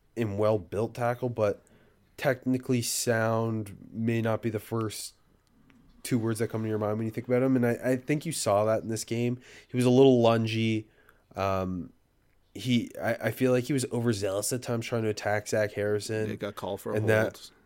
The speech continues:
Speaker 1: yeah, and, and, like, the, the Zach Harrison strip sack, it was a, a, just a push-pull and just, like, kinda owned him.
Speaker 2: Yeah.
Speaker 1: Um, he, he needs to get better at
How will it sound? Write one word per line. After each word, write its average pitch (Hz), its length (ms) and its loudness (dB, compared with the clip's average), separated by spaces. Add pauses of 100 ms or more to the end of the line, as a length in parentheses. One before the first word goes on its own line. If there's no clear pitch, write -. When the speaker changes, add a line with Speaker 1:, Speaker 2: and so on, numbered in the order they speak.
(320)
Speaker 1:
yeah, 104 680 0 (360)
and, 107 300 2
and, 113 120 -2
like, 107 220 0 (400)
the, 110 420 4
the 117 140 0
Zach 120 300 2
Harrison 127 340 0
strip 113 280 -4
sack, 110 360 2
it 110 60 -4
was 98 140 -4
a, 101 320 0
a, 95 40 -4
just 117 220 -4
a 117 40 2
push-pull 110 680 -2
and 95 120 -2
just, 98 200 -6
like, 95 160 -6
kinda - 260 -8
owned 90 300 -6
him. 92 160 -2
Speaker 2:
Yeah. 95 200 -4 (440)
Speaker 1:
Um, 95 580 0 (1800)
he, 135 320 0
he 147 200 0
needs 151 300 0
to 151 60 -6
get 165 220 4
better 120 440 4
at 104 440 2